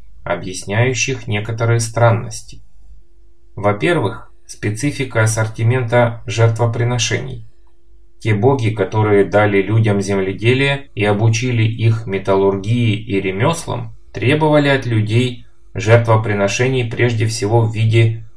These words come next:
растительных продуктов и их производных.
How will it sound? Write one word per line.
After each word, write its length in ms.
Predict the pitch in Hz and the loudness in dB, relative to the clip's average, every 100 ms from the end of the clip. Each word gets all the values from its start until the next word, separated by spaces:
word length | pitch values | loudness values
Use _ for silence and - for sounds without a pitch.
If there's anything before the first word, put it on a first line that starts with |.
| - | 0
растительных 840 | 101 104 - 113 107 101 98 - | 2 2 0 -4 -2 0 -2 -2
продуктов 600 | - 95 - - - 156 - - - | 0 2 2 0 -2 -2 -6 -18 -8
и 200 | - 113 | 2 4
их 160 | 120 - | 2 0
производных. 840 | 127 135 131 131 110 - - - | 2 2 4 4 4 2 -8 -12